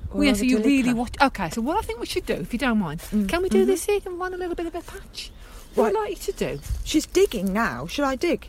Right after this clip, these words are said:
Speaker 2: Well, yeah, it's exactly. Have you ever heard
Speaker 1: Should
Speaker 2: of mirroring?
Speaker 1: Um, is that when you opposite someone doing the same thing?
Speaker 2: Beautiful.
Speaker 1: Right,
Speaker 2: Well
Speaker 1: okay.
Speaker 2: done.
Speaker 1: Go.
Speaker 2: Well done, Ella.
Speaker 1: Great.
Speaker 2: What I want you to do is I want you to get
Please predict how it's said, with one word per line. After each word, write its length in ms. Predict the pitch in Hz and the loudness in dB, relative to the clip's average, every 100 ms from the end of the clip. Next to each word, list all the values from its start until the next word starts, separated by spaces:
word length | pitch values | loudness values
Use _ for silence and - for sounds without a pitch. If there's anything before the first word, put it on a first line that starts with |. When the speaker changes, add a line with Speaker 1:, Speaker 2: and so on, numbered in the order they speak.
| - | -2
Speaker 2:
Well, 220 | 370 254 | 0 0
yeah, 100 | 254 - | -2 -2
it's 200 | 277 - | -4 -8
exactly. 720 | 240 - 330 330 - 196 175 - | -8 0 0 0 -2 -4 -4 -2
Have 100 | 277 | 2
you 80 | 381 | 2
ever 120 | 415 | 2
heard 260 | 381 403 370 | 0 2 2
Speaker 1:
Should 40 | 320 | 0
Speaker 2:
of 40 | |
mirroring? 600 | 320 320 240 170 165 180 - - - - - - - - - | 0 0 0 0 -2 -4 -6 -14 -20 -18 -16 -14 -14 -16 -2
Speaker 1:
Um, 480 | 202 202 190 190 190 - - | 2 2 2 -2 -8 -14 -4
is 140 | 226 | 0
that 180 | 254 226 - | 2 2 2
when 140 | 226 | 0
you 300 | 220 214 202 - - | 2 2 -2 -6 -6
opposite 420 | 220 - - - | -6 -4 -6 -4
someone 440 | - 180 160 160 | -6 -4 -6 -6
doing 300 | 156 175 175 | -6 -6 -6
the 60 | 175 | -6
same 280 | - 180 175 | -4 -4 -4
thing? 420 | 220 180 127 170 - | -6 -6 -8 -12 -8
Speaker 2:
Beautiful. 580 | - 220 202 - - 165 | 2 2 2 -4 -8 -4
Speaker 1:
Right, 160 | 185 180 | 0 2
Speaker 2:
Well 200 | 220 254 | 2 2
Speaker 1:
okay. 80 | |
Speaker 2:
done. 120 | 220 190 | 0 -2
Speaker 1:
Go. 80 | - - | -4 -2
Speaker 2:
Well 180 | 285 339 | 4 6
done, 220 | 302 320 | 4 2
Ella. 220 | 240 165 139 - | 2 2 -2 -2
Speaker 1:
Great. 240 | 247 247 156 | 0 2 4
Speaker 2:
What 120 | 320 | 4
I 60 | |
want 200 | 339 415 | 4 2
you 80 | 370 | -2
to 120 | - | -4
do 80 | - | 0
is 80 | 202 | 2
I 40 | 233 | 2
want 140 | 247 | 0
you 80 | 269 | -2
to 120 | 285 | -4
get 200 | 220 370 | -2 -2